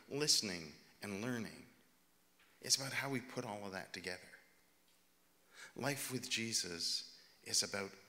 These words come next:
all of that together. To love as Jesus showed us to love. In words and action and, and, and.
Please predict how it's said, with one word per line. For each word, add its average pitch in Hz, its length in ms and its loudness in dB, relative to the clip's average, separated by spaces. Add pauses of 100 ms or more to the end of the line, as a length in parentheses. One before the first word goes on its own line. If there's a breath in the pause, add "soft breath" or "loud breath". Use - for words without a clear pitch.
(200)
all 113 260 -4
of 98 160 -6
that 92 240 -8
together. 90 260 -4 (2000)
To 98 160 -2
love 95 340 -2
as 87 120 0
Jesus 87 440 0
showed - 480 2
us 76 400 -2
to - 120 -6
love. 85 240 -4 (1400 loud breath)
In 104 200 2 (100)
words 123 420 4 (120)
and 85 200 -6
action 92 540 0 (300 loud breath)
and, 117 360 2 (240)
and, 107 480 -6 (840)
and. 110 120 0